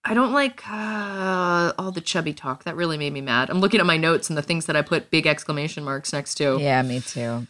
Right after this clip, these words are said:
Speaker 2: And that was a go-to joke from then on, by the
Speaker 1: <sighs>
Speaker 2: way. Not just for her, but for me as well. It was, they just kept, they really kept it up. They liked using that.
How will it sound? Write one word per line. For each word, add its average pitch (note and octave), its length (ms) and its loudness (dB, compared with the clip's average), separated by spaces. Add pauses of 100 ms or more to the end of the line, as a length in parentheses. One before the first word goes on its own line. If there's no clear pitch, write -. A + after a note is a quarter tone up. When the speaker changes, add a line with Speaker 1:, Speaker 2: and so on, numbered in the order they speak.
Speaker 2:
And F#3+ 120 6
that G#3 120 6
was G#3 120 4
a F3+ 40 2
go-to D#3 500 2
joke C#3+ 340 -2
from C3+ 200 -18
then B2+ 160 -10
on, B2+ 320 -6
by - 340 0
the A#2 160 -2
Speaker 1:
<sighs> A#2 80 -8
Speaker 2:
way. A#2+ 140 -10 (320)
Not F#3 260 6
just F#3+ 220 -2
for D#3+ 160 4
her, D3+ 120 -4
but - 220 2
for - 200 0
me E3 180 4
as D3+ 140 0
well. D3 360 4
It A2 140 -4
was, D3 100 -10
they D#3+ 120 4
just D#3+ 200 0
kept, - 500 0
they D#3 140 2
really D3+ 220 2
kept D3 280 -6
it C3+ 60 -2
up. C#3 220 2
They B2+ 100 -4
liked C3 340 -4
using C3+ 300 -4
that. A#2 260 -6